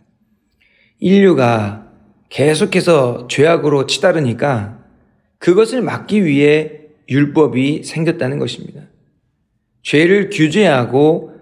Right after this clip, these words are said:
방지하기 위해 만들어진 것, 그것이 바로 율법이죠. 두 번째로 율법은 천사들로 말미암아 중보의 손을 빌어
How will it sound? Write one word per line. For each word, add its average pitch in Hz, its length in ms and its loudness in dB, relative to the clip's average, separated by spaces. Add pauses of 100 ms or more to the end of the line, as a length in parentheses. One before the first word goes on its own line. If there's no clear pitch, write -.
(300)
방지하기 175 760 0
위해 135 180 0
만들어진 113 600 -4
것, 101 220 -12
그것이 120 340 -2
바로 107 680 -6
율법이죠. 113 680 -4 (1120)
두 151 140 0
번째로 196 360 2
율법은 151 760 -2 (320)
천사들로 196 560 -2
말미암아 120 800 -6 (360)
중보의 185 600 2
손을 190 340 -2
빌어 143 500 -4